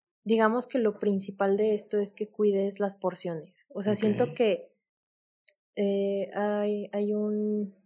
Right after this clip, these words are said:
Speaker 1: no sé cómo llamarlo, si es un lema o un dicho,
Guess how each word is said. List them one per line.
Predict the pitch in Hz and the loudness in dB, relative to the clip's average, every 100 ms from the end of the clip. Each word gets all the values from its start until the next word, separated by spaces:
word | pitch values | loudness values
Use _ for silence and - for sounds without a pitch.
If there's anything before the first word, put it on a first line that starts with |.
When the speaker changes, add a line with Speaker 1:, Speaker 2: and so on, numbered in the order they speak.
| _ _ _ - - - - 170 - _ _ | _ _ _ -20 -20 -18 -14 -16 -18 _ _
Speaker 1:
no | 208 214 | -8 -8
sé | - | -8
cómo | - 240 | -4 -2
llamarlo, | 208 170 175 185 190 190 208 - _ _ _ _ | -2 -2 0 2 2 0 -2 -6 _ _ _ _
si | - 202 | -6 -4
es | 196 - | -4 -6
un | 208 202 202 | -6 -6 -6
lema | 196 196 196 196 196 190 196 | -4 0 0 0 -2 -2 -4
o | |
un | 180 180 190 | -4 -2 -4
dicho, | 208 - - 156 | -6 -8 -6 -6